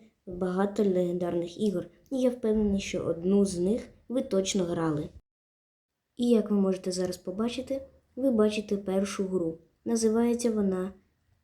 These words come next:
Kingdom Rush. Що ж, перші хвилі завжди легкі.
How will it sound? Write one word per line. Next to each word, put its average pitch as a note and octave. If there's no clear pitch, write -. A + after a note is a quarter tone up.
Kingdom F#3+
Rush. F3+
Що -
ж, -
перші A3
хвилі G3
завжди G3
легкі. A#3